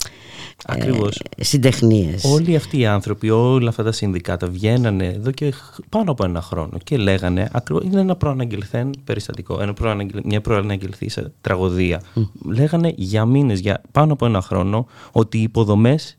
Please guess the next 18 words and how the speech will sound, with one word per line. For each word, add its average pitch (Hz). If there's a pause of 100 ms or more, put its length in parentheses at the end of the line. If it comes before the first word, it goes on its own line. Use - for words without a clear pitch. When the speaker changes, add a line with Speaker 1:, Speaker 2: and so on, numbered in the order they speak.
(120)
Speaker 1:
είναι 135
στα -
τάρταρα, -
ότι 95
δεν 131
υπάρχει 117
επένδυση, 95
ότι 98
δεν 110
υπάρχει 123
προσωπικό, 107
ότι 101
είναι 123
θέμα 123
χρόνου 113
μέχρι 113
να 117
υπάρξει 110